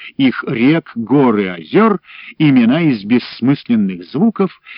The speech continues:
пересыпая эти звуки, как пестрые стеклышки в калейдоскопе. Интересно, мол, что получится? Ничего подобного не могло быть.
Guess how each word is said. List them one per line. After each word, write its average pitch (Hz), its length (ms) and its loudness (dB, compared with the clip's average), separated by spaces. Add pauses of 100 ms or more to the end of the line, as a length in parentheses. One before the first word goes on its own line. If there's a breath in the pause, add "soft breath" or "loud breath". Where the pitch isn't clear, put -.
(220 loud breath)
пересыпая 233 720 4
эти 202 180 0
звуки, 175 440 2
как 131 260 -2
пестрые 113 520 -2
стеклышки - 640 -4
в - 80 -8
калейдоскопе. 92 800 -8 (640)
Интересно, 127 580 0
мол, 92 140 -14
что - 280 -4
получится? - 720 -4 (800 loud breath)
Ничего 139 380 2
подобного 104 540 -4
не 139 120 0
могло 143 300 -6
быть. - 300 -20